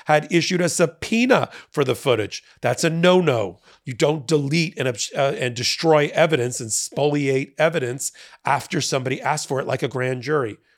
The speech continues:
or a judge with a subpoena or search warrant. As set forth in the government's original motion, before Trump employee number four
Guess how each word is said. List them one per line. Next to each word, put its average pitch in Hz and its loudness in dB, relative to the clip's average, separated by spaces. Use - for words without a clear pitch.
or 156 6
a 151 4
judge 117 2
with 123 -4
a 123 -2
subpoena 147 -4
or 120 -4
search 156 -2
warrant. 98 -10
As 160 2
set 180 2
forth 170 2
in 147 -2
the 139 2
government's 147 0
original 135 -2
motion, 127 0
before 180 2
Trump 175 0
employee 160 0
number 151 0
four 135 4